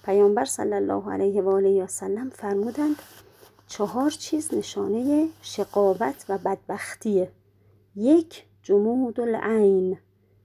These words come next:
اگه چشممون خشک بشه. دو، و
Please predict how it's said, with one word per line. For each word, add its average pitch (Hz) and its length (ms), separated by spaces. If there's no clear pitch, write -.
اگه 320 260
چشممون 190 580
خشک - 380
بشه. 190 440
دو، 294 320
و 233 100